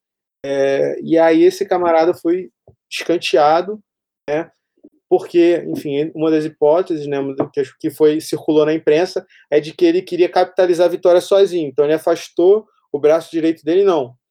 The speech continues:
"Eu vou ser o responsável." Só que aí, como ele colocou, né, o rosto dele pra, colocou muitas fichas, né?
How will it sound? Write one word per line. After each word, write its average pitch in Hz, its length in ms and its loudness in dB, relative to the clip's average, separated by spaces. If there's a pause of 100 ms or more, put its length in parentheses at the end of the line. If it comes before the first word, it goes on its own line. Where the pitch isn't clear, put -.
(140)
"Eu 147 140 -2
vou 170 100 -2
ser - 80 -2
o 175 60 2
responsável." 190 480 0
Só 175 100 -4
que 180 80 -2
aí, 185 60 2
como 214 180 0
ele 202 160 0
colocou, 165 580 0
né, 135 140 -4
o 131 60 0
rosto 143 340 0
dele 127 160 0
pra, 123 420 -2 (960)
colocou 180 440 4
muitas 196 300 -2
fichas, 214 540 -6
né? 196 220 -2